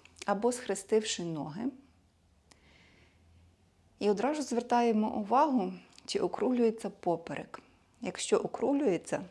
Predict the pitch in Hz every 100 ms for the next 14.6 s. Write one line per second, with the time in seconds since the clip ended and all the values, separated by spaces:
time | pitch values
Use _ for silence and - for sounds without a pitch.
0 | - 180 202 240 254 214 208 - 180 175
1 | 190 269 220 - 220 220 170 175 180 180
2 | - - - - - - 156 196 - -
3 | 339 349 - - - - - - - -
4 | - 208 170 156 160 160 226 285 - _
5 | - - - 226 311 - 214 220 247 208
6 | 190 - 160 147 - 254 247 202 214 262
7 | 214 - 185 175 180 185 208 202 - 180
8 | 170 160 - - - - - 170 165 165
9 | 170 175 202 196 175 - - _ _ _
10 | _ _ _ _ - 180 175 175 - 175
11 | 170 170 - 170 156 - - _ _ _
12 | _ _ _ _ _ - - - - -
13 | 208 311 285 208 190 170 180 175 - 226
14 | 247 247 160 156 -